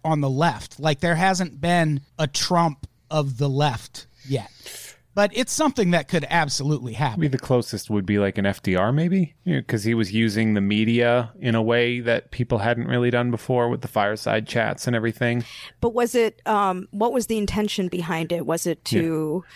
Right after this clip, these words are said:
Speaker 2: Well, he was, you know, in, in, introducing, like, the T V A and everything like that. It, like, against,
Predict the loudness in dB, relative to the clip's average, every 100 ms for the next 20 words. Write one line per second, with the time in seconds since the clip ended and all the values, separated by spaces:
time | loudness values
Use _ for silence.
0 | -2 2 4 4 2 0 2 2 2 0
1 | -2 -2 0 0 2 0 0 0 0 -2
2 | -2 0 2 2 2 0 0 -2 -4 -4
3 | -2 -2 -2 -2 0 -2 -6 -20 -20 -18
4 | -12 -6 -4 -2 -2 -6 -10 -2 -2 0
5 | -2 -2 0 -2 -4 -12 -18